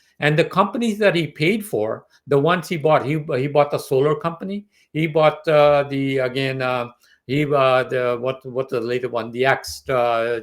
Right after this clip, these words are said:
Twitter. When he bought Twitter, he should never buy companies that already exist.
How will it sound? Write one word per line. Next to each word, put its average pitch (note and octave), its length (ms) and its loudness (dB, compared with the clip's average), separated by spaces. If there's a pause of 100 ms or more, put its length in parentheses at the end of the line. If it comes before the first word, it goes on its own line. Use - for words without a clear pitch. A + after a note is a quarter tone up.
(120)
Twitter. C3+ 440 2 (300)
When C#3 160 -2
he E3+ 60 -2
bought D#3 260 0
Twitter, A#2+ 380 0 (260)
he A#3 140 -2
should A3 320 -2
never E3+ 380 0
buy C#3+ 300 4
companies D3+ 580 -6
that C#3 160 0
already C3 360 2
exist. G#2+ 600 -6